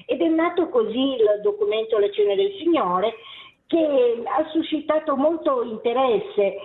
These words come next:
tanto che molte persone anche di chiese diverse hanno voluto sottoscriverlo, e l'idea di un libro è nata proprio per dar modo a tante persone di rappresentare il proprio pensiero in un modo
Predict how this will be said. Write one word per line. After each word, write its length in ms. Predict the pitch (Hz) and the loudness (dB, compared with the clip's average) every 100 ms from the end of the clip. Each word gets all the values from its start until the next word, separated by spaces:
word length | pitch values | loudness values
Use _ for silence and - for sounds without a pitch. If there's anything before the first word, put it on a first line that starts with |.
| - 196 _ | -14 -16 _
tanto 380 | 311 392 403 311 | -4 -4 -4 -4
che 140 | 247 | -2
molte 340 | 233 294 302 | -2 -2 -4
persone 500 | 285 254 240 285 302 | -4 -4 -4 -4 -2
anche 240 | 233 226 277 | -2 -2 -4
di 160 | 220 | -6
chiese 360 | - 247 233 233 | -4 -2 0 0
diverse 720 | 262 285 220 208 202 - 302 - - 226 | 2 0 0 -2 -4 -2 -2 -2 -8 -4
hanno 260 | 262 269 | -2 -2
voluto 380 | 247 294 370 392 | 0 -2 0 0
sottoscriverlo, 1120 | 226 208 185 - 254 247 208 196 185 190 180 - - - | -2 -2 -4 -2 -2 0 0 0 0 0 0 -6 -16 -14
e 380 | - - 302 302 - | -6 -2 -2 -4 -4
l'idea 460 | 277 311 330 440 320 | 0 2 2 0 0
di 80 | |
un 140 | 302 339 | 2 2
libro 380 | 320 403 - 480 | 2 0 0 0
è 100 | 220 | 0
nata 480 | 240 240 220 226 | -2 -2 -2 -2
proprio 520 | 220 240 277 - 302 - - - - | -2 0 -2 -2 -4 -4 -6 -18 -6
per 200 | 285 262 | -2 -2
dar 200 | 226 254 247 | -2 -2 -2
modo 540 | 254 262 233 202 208 | -2 0 -2 -2 0
a 300 | 196 196 226 - | 0 -2 -4 -2
tante 400 | 269 302 285 269 | -4 -4 -10 -4
persone 760 | 254 254 269 240 226 247 294 294 - - | -4 -4 -2 0 0 -2 -6 -8 -14 -14
di 320 | 202 269 254 | -4 -2 2
rappresentare 720 | 247 247 254 247 247 247 262 | 0 0 -2 0 0 0 -2
il 140 | 285 - | -4 -4
proprio 360 | 240 240 247 | -2 -2 0
pensiero 560 | 226 269 262 254 233 269 | -2 -2 -2 0 0 0
in 120 | 247 | -2
un 120 | 220 | -2
modo 600 | 220 233 233 226 - - | 0 0 0 -2 -6 -18